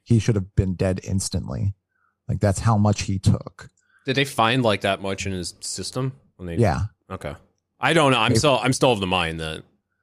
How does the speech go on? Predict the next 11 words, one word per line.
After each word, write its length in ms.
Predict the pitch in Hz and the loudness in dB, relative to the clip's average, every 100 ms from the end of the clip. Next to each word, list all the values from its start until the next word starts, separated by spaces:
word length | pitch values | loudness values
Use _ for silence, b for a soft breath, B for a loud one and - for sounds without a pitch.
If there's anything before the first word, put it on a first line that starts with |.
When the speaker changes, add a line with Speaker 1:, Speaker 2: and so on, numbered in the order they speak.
| _ _ | _ _
Speaker 2:
he 140 | 95 82 | -8 0
killed 260 | 90 82 80 | 0 0 2
Speaker 1:
I 60 | 147 | 4
mean, 160 | 147 | 4
Speaker 2:
himself. 100 | 139 | 2
Speaker 1:
I, 160 | 139 139 139 | 0 2 4
I'm, 300 | 147 123 - - | 4 4 -2 0
I'm 180 | 135 135 | 4 4
agreeing. 680 | 110 113 123 98 92 98 - | 4 2 2 2 0 -4 -6
Like, 280 | 113 101 92 | -4 -2 -2
I, 140 | 101 | -2